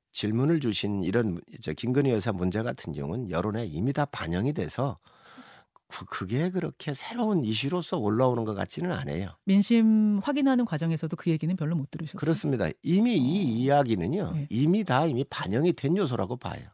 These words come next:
Speaker 2: 어.
Speaker 1: 그거는 여론조사 전문가들도 그리 얘기를 하고 있어요.
Speaker 2: 아, 그, 그 앞으로 계속해서 민주당이 이 문제를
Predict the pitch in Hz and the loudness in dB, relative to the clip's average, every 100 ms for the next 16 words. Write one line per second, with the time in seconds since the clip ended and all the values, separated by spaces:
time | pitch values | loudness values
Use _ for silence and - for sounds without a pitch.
0 | _ _ _ _ _ - 156 147 139 143 | _ _ _ _ _ -8 -6 -6 -6 0
1 | 151 190 151 127 156 151 143 139 127 135 | 4 6 6 6 6 4 0 0 0 2
2 | 139 143 143 135 127 - 147 117 120 98 | 2 2 2 2 0 -2 -4 -2 0 0
3 | 95 92 92 82 - - - _ _ _ | -2 -4 -6 -8 -12 -18 -20 _ _ _
4 | _ - 151 151 143 139 135 135 - - | _ -6 -2 -2 -2 -4 -8 -12 -10 -6
5 | 233 - - 220 226 233 226 220 208 - | -4 -6 -6 0 2 2 2 0 -2 -6
6 | - - - 320 302 294 285 277 262 180 | -8 -6 -2 2 4 4 2 0 -2 -4
7 | 262 - 254 247 156 165 202 190 190 185 | -4 -2 0 0 0 -2 -2 0 0 0
8 | 185 185 175 - 175 196 175 160 165 160 | -2 -2 -4 -2 0 2 2 2 0 -2
9 | 160 156 170 185 | -2 -2 -2 -4